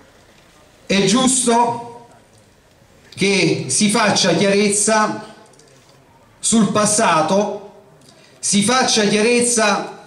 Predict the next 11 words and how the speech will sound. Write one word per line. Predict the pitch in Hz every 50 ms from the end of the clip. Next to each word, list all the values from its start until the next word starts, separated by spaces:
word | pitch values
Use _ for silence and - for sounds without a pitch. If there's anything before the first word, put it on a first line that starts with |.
| - - -
soprattutto | - - 208 208 - 202 226 220 - - 262 254 - - 220 214
per | 208 214 196 -
chi | - 247 254 240
ha | 214 214
avuto | 214 220 247 254 240 - 226 214 208 196 - - - - - - - -
delle | 156 202 214 214 208 202
responsabilità. | 202 196 - 196 196 190 180 - 202 190 185 160 170 160 160 156 147 120 107 101 - - - - - - - - - - - _ - - _ _ _ _ _ _ _ _ _ _ _ _ _ _ _ _ _ _ _ - - - _ _ - _ _ _ _ _ - -
Siamo | - - - 226 240 247 247 214
giunti | - - 294 277 233 202 170 - - 170 165 160 156 170
alla | 190 202 208 180
costruzione | - 220 233 214 - - 240 233 - - - 285 285 277 262 233 220 208 190 185 - 170 - - -